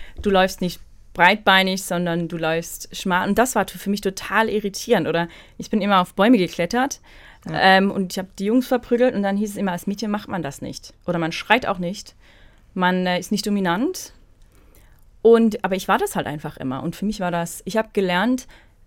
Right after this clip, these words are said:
Speaker 1: ähm, dass ich keine richtige Frau bin, weil ich nicht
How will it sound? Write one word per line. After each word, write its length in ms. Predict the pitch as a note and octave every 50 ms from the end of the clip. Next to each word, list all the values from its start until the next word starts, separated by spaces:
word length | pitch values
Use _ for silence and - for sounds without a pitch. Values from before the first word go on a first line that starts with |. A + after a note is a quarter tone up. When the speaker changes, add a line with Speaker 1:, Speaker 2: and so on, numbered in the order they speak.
| _
Speaker 1:
ähm, 400 | - G3+ G3+ G3+ G#3 G3+ F#3+ -
dass 200 | - F#3 G3 F#3+ -
ich 160 | G3+ G3+ -
keine 320 | - G3 F#3+ G3+ G#3 G3
richtige 320 | G#3+ G#3 G#3 - G#3+ G#3+ G3+
Frau 300 | - - - E3+ G#3 A#3
bin, 320 | G3 G3 G#3 B3+ D#4 F4+ - - - - _ _ -
weil 240 | - - - G#3 A3
ich 120 | G#3+ -
nicht 340 | A3 G#3+ A3 - - - -